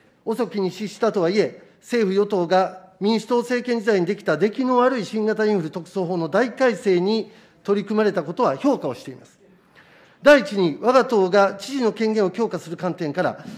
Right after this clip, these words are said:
緊急事態宣言の発令要件の見直しを求めるとともに、それがかん-、叶わない場合には、緊急事態宣言の発令前から知事に必要な権限を付与すべきと訴えてきたところ、そうした私たちの提言を受けて、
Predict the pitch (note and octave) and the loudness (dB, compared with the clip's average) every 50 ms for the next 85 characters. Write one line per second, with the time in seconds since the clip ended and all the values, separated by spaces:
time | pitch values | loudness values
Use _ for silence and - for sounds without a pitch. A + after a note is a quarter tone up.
0 | - - - - B3 B3 A#3+ A#3+ B3+ A#3 - C4+ B3 A#3+ B3 C4+ B3 A#3 G#3+ G3 | -20 -20 -10 -6 -4 -4 -4 -4 -6 -2 2 4 4 4 4 0 0 0 0 0
1 | F3 F3 E3+ D3 G#3 - - A3 A#3+ A#3+ A#3 A#3 A3+ G3+ - G3+ F3 D#3+ D#3+ F3 | 0 0 0 -2 -6 -8 -4 -2 0 2 2 2 0 -2 -2 -4 -2 -2 0 0
2 | G#3 A3+ A#3 A3 A3+ - A3 G3+ G#3+ G#3+ - A#3 A3 A#3 G#3+ E3+ - C3 C3 - | 0 0 0 0 0 0 0 0 0 0 -2 0 0 0 0 -2 -4 -8 -8 -6
3 | E3+ F3 E3+ F3 D#3+ - - - - - - _ - - B3 B3 C4+ B3+ C4+ B3+ | -4 -2 -2 -2 -4 -6 -10 -20 -20 -20 -20 _ -8 -4 -2 0 2 4 2 2
4 | C4 - C4+ D4 D4+ C#4+ - - - - C#4 D4 D#4 D#4 D#4+ D#4 C#4 - F#3 E3+ | 2 0 0 0 0 -2 -4 -8 -4 0 2 4 4 6 4 4 4 2 2 4
5 | G3 G#3 G#3 G3+ G#3+ G#3 E3 A2+ - - - - _ _ _ - A#3 A3+ A3 A3 | 4 4 4 4 2 2 0 0 -4 -8 -20 -20 _ _ _ -6 -6 -6 -4 -6
6 | A3 F3+ F3+ A#3 A3 A3 A3+ A#3 G#3 F#3 F#3 E3+ E3 D3 G3 G#3+ - B3 A3+ B3+ | -6 -2 0 0 0 0 0 -2 0 0 0 -2 -2 -4 -6 -10 -8 -4 -2 0
7 | B3 A#3+ B3+ C#4+ B3+ - - C4+ A#3+ F3 - - - - - _ - - B3+ A3 | 2 2 2 2 2 2 0 0 0 0 -2 -4 -10 -20 -20 _ -10 -8 -4 -2
8 | G#3+ G3 F3 - - - A#3+ A3 G#3 F#3+ G3 - G#3 G3 G3+ G3+ F#3 D#3 G3+ C4 | 0 0 0 -2 -2 -2 0 0 0 0 -2 -2 -2 -2 0 0 -2 -2 -2 0
9 | B3+ A3+ A3 - C4 A3+ A#3+ A3 - - G#3+ - - - _ _ - D4 C#4 - | -2 -2 -2 -4 -6 -6 -6 -6 -6 -8 -10 -12 -12 -14 _ _ 2 2 2 2
10 | - - - - - - _ - G#3 G3+ - - - A3 A3 A3 - G#3 D#3+ - | -2 -10 -20 -20 -20 -20 _ -12 -12 -12 -8 -2 0 2 2 2 0 -2 -6 -4
11 | F3 D#3+ - G3+ G3 G#3 G3+ F3+ - - - - _ - - _ _ _ - A3+ | -4 -4 -2 -2 0 0 0 0 -2 -8 -20 -20 _ -20 -20 _ _ _ -4 -2
12 | A3 G#3 - G#3+ F#3+ F#3 A3+ G#3+ G#3+ - A3+ F#3 F#3+ G3 E3+ E3+ F3 G3 A3 A3 | -2 0 0 0 0 0 -2 -2 -2 -2 -4 -2 -2 -2 -2 -2 -2 0 0 0
13 | G#3+ G3 G#3+ G#3 G#3+ A#3+ A#3 A#3+ F#3 - C3 - - | 0 2 2 2 2 2 0 -2 -2 -2 -4 -10 -14